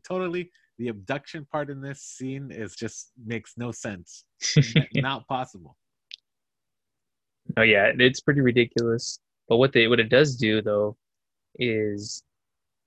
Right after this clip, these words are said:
Speaker 2: the only way it could be possible is if these people took months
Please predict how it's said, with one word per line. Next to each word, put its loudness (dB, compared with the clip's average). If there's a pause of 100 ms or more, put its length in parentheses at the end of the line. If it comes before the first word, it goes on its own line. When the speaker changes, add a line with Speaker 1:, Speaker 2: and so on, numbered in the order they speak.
(140)
Speaker 2:
the -2
only 4
way 8
it -2
could 4
be 4
possible 0
is -4
if 0
these -2
people -2
took 0
months -2